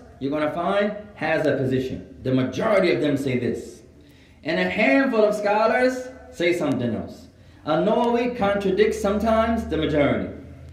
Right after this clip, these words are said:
Ibn Taymiyyah sometimes contradicts the majority. Ash-Shafi'i sometimes contradicts the majority. Ash-Shawkani, San'ani, the likes. And usually when you look at the proofs, you find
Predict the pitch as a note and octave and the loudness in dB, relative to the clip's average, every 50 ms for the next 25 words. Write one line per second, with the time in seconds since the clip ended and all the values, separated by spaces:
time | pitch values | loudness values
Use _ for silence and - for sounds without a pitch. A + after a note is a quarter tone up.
0 | - - - - - E3+ F#3 F#3+ F#3+ F#3 G#3 G3 G3+ G#3 A3+ A#3+ A#3 A3+ - A#3 | -18 -20 -12 -6 -4 0 0 0 2 2 2 2 2 0 0 -2 0 0 0 0
1 | A3+ A3+ A3+ A#3 A3+ A3 G#3+ - - G#3+ G#3+ G#3+ - G#3+ G3 G#3 A3+ A#3 - - | 0 0 0 2 2 2 2 0 0 0 0 2 2 0 0 0 0 0 -2 -4
2 | - - - - E3 E3+ E3 C#3+ D3 C#3+ C#3 B2 A2 G#2+ - - - - - - | -6 -10 -10 -6 -4 -2 -2 0 2 2 2 2 2 -2 -4 -8 -10 -12 -12 -8
3 | - - E3 E3 - - G3+ G3+ G#3 A3 A3+ A3+ G#3+ G#3+ - - - A3+ A3 G#3+ | -4 -4 -4 -2 -2 0 0 2 2 2 2 2 2 0 0 0 -2 0 -2 0
4 | A3 A3 G#3 G#3 - - G#3+ G#3 G#3+ G#3 G3+ A3 A3+ A3+ - - - - - - | 0 0 0 0 0 0 0 0 0 -2 -2 -2 -2 -2 -2 -6 -8 -10 -10 -8
5 | - D3+ D#3+ D#3+ D3+ D#3 D3 C3 A#2+ G#2+ - - - - - D3+ F3 - G#3 G3+ | -6 -4 -4 -2 0 2 2 2 2 0 -2 -4 -6 -6 -4 -4 -2 0 0 0
6 | G3 - A3 A3 A3+ A3+ A3+ A3 G3+ F#3+ G3+ F#3+ E3+ - G3+ G#3 G#3+ G3+ F#3+ F#3+ | 2 2 2 2 4 2 2 2 0 -2 0 -2 0 0 0 0 0 2 2 4
7 | G3+ A3 A#3 - - - - - - - - - - - - - - - F3 F3 | 4 4 2 2 0 -4 -8 -12 -12 -12 -12 -12 -12 -12 -12 -12 -10 -8 -6 -4
8 | F#3+ F#3+ G#3 A3+ B3 B3+ B3+ A3 G#3+ G#3+ F#3+ F#3+ F#3+ G#3+ A3 A3 G#3 F#3+ F#3+ F#3 | -2 -2 -2 0 0 0 0 2 2 2 2 2 2 2 2 2 2 2 2 0
9 | - F3+ G#3+ B3 C4+ D4 D#4 D4+ - - - - - - - - - - - A2+ | 0 2 2 4 4 4 4 2 0 -4 -6 -8 -10 -14 -14 -16 -16 -14 -10 -10
10 | G2+ - - C3+ D3+ E3+ - F#3+ | -8 -6 -4 -4 -2 -2 -2 -2